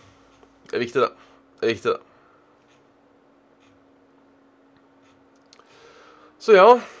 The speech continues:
har det skjedd noe siden sist? Nei, det har egentlig ikke det, altså. Det er, eh, eh, det ble åpen-, åpnet for, eh,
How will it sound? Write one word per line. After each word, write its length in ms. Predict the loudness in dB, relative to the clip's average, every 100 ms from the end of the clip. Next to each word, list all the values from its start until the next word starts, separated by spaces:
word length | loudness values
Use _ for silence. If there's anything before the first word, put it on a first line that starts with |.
| -20 -20 -20 -12
har 120 | -2 -2
det 100 | 0
skjedd 160 | -2
noe 100 | -2
siden 180 | -6 -6
sist? 640 | -4 -4 -6 -20 -20 -20 -20 -18 -14
Nei, 80 | -12
det 80 | -12
har 160 | -8 -8
egentlig 220 | -8 -10
ikke 100 | -2
det, 100 | 0
altså. 360 | 0 -2 -6 -4
Det 120 | -2
er, 180 | 0 0
eh, 640 | 0 0 -2 -2 -4 -6 -8 -14 -20 -20 -20 _ _ _ _ _ _ _ _ _ -6
eh, 160 | -4 -4
det 80 | -4
ble 100 | -2
åpen-, 340 | -2 -6 -12 -8
åpnet 540 | -2 -2 -2 -8 -8 -20 -20
for, 300 | -6 -4 -2
eh, 480 | -2 -4 -2 -4